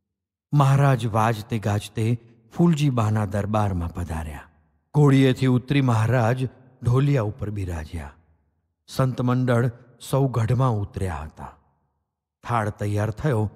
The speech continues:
એટલે મહારાજ ઉઠ્યા અને સ્નાન વિધિ કરી, પીતાંબર પહેરી જમવા પધાર્યા. મહારાજ જમીને ઉઠ્યા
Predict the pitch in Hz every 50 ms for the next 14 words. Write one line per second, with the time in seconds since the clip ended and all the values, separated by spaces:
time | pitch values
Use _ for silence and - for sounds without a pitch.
0 | - - - _ _ _ - 123 - - 120 104 95 98 98 101 101 110 117 110
1 | 98 113 127 - - 127 117 - - - 85 76 76 - _ _ _ _ _ _
2 | _ _ _ _ - 131 123 113 - - - 123 113 120 123 123 123 110 120 120
3 | 117 127 113 - 151 147 131 131 139 139 - - - - - _ _ 143 139 -
4 | 151 131 123 117 110 107 98 - - 120 110 123 131 117 117 120 120 - - -
5 | - _ _ _ _ 147 127 - 127 120 123 127 123 117 123 110 - - 98 90
6 | 80 80 80 80 80 78 - - _ _ _ _ _ _ _ _ _ _ _ _
7 | _ _ _ - 143 135 127 135 147 165 175 170 143 131 123 113 127 120 139 151
8 | 135 120 117 117 135 120 - - 120 110 113 117